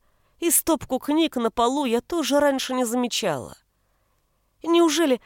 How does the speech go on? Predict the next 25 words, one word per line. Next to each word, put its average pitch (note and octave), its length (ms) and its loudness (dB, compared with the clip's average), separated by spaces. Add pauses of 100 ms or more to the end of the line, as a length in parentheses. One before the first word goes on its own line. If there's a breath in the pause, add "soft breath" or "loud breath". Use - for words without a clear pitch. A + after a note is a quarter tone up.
(180 soft breath)
ритуал E4+ 440 2
на C#4+ 120 2
кладбище G#3+ 720 -2
и A3+ 40 4
Лимбо C#4 440 0 (280 soft breath)
мне D4 260 2
приснились? G#3 800 -4 (840)
По D4 120 0
коже C#4 360 2
пробежали C4+ 520 2
мурашки, B3 640 0 (360)
а D4+ 120 2
дыхание G#3 600 4
сбилось. E3 720 -2 (480)
Я D4+ 220 0
потерла G#3+ 640 2
лицо F#3 380 0
рукой. E3 540 -6 (1400)
«Как G#3+ 320 -8
ты A3+ 140 -4
себя A3 320 2
чувствуешь?» — F#3+ 880 -4 (560)
тихо - 340 -2
спросил B3 540 -2
парень. D#3 520 -4